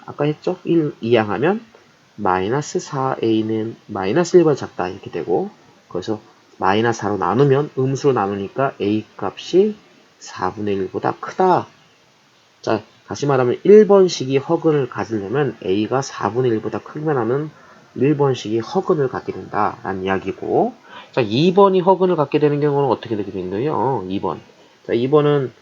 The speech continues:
식이 좀 복잡하게 생겼지만 우리가 짝수 판별식 쓸게요. 여기 이가 곱해 있잖아. 중간에 이를 딱 나누면 요 이, 루트 이 에이. 여러분 헷갈리면 안 돼. X 말고 X 앞에 있는 모든 게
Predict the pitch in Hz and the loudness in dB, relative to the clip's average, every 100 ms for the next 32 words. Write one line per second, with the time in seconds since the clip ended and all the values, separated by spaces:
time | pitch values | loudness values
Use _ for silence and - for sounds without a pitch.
0 | _ _ _ - - 151 147 123 110 135 | _ _ _ -18 -4 -2 -2 -4 -2 2
1 | 120 120 131 139 - 131 101 123 180 202 | 2 2 0 -2 -2 0 2 2 -2 -8
2 | 185 - 101 101 98 - 170 - - 202 | -16 -12 -8 -8 -2 0 -2 -4 0 2
3 | 202 - 175 170 - - 165 135 143 123 | 0 -4 -2 -2 -2 -4 0 0 0 0
4 | 123 123 139 139 139 - - 123 - 90 | -4 -2 -4 0 0 0 4 4 4 -8
5 | 90 101 98 95 165 175 98 98 92 - | -8 -8 -6 -2 -4 -4 -4 -2 0 0
6 | 135 92 95 156 185 - - - _ 101 | -2 -2 0 0 -2 -8 -20 -20 _ -6
7 | - - 110 131 165 170 196 - - 127 | -6 -8 -4 -2 0 0 -2 -8 -10 2
8 | 170 - 170 135 101 92 - 107 135 131 | 2 4 4 6 6 2 0 4 4 2
9 | - - - - 190 185 175 120 123 151 | -4 -20 -20 4 6 8 6 4 4 2
10 | - 110 113 - 180 135 95 110 113 147 | 6 4 4 4 2 4 2 4 6 6
11 | 113 - _ _ _ - - _ _ 107 | 4 -2 _ _ _ -20 -20 _ _ 2
12 | 113 - 175 143 101 - 143 143 117 110 | 2 4 6 6 6 0 -2 0 2 4
13 | 127 147 131 117 175 226 | 6 6 8 8 8 4